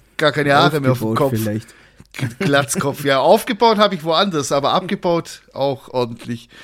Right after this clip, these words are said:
Speaker 2: Ja,
Speaker 1: Nee,
Speaker 2: gut,
Speaker 1: aber
Speaker 2: da, da kann ich mir
Speaker 1: aber
Speaker 2: an die eigene Nase fassen.
Speaker 1: aber super krass, dass du einfach die gleiche Frage
Speaker 2: Ich hab
Speaker 1: Ey, das passiert mir aber grad allgemein voll oft.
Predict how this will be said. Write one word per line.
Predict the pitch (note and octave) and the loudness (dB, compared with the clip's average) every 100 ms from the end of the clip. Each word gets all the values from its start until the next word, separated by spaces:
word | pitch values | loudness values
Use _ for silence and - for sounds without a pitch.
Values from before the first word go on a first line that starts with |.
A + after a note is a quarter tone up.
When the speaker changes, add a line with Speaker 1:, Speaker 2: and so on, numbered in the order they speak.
| - - | -20 -14
Speaker 2:
Ja, | B2 C3+ | -8 -4
Speaker 1:
Nee, | B2 | -2
Speaker 2:
gut, | C#3+ | -4
Speaker 1:
aber | A2 | -4
Speaker 2:
da, | B2+ | -6
da | B2 | -8
kann | C3 C#3 | -6 -6
ich | C3+ | -2
mir | C#3 | 2
Speaker 1:
aber | D#3 D#3+ | 2 2
Speaker 2:
an | |
die | C3 | 0
eigene | C3 C3+ C3 B2 | -2 -2 -2 -4
Nase | A#2+ B2+ B2+ | -4 -4 -6
fassen. | B2 B2 A#2+ C3 B2+ - - | -10 -8 -8 -10 -14 -12 -8
Speaker 1:
aber | A#2+ B2+ | -8 -6
super | C3 - G3 G#3 | -8 -4 -4 -4
krass, | - - G3 - | -4 -4 -6 -6
dass | C3 | -12
du | C#3 | -8
einfach | B2+ C#3+ E3+ | -6 -6 -8
die | C3 - | -10 -10
gleiche | B2+ B2+ D#3+ G3+ - G#3 G#3 G3+ _ _ | -6 -2 -4 -6 -6 -6 -6 -10 _ _
Frage | - - B2+ C3 D#3 | -20 -8 0 2 0
Speaker 2:
Ich | D#3+ E3 | -2 0
hab | D#3+ - | 0 2
Speaker 1:
Ey, | F3+ F3+ | 0 0
das | F3+ - - | -4 -4 -2
passiert | F3 - A#3 A#3 | -2 0 -4 -2
mir | G3 | 0
aber | D#3 D3 | 0 -4
grad | - C#3 C3 - | -2 -4 -4 -8
allgemein | C#3 C#3+ B2 B2+ F#3+ B3 | -4 -4 -4 -2 0 -2
voll | - C3 A#2+ | -4 -4 -2
oft. | D3 G#3 | -2 -4